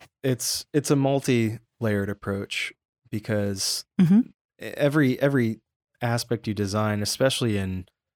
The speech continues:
Speaker 1: in such a small sound, is so important. And I, I'd say we put as much thought into these little sounds as, as companies probably used to put into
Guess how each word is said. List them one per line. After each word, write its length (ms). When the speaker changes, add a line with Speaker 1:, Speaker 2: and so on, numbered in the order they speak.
Speaker 1:
in 80
such 220
a 40
small 320
sound, 560
is 120
so 220
important. 480
And 400
I, 160
I'd 220
say 180
we 220
put 80
as 140
much 300
thought 300
into 240
these 200
little 180
sounds 520
as, 440
as 320
companies 400
probably 280
used 260
to 80
put 180
into 560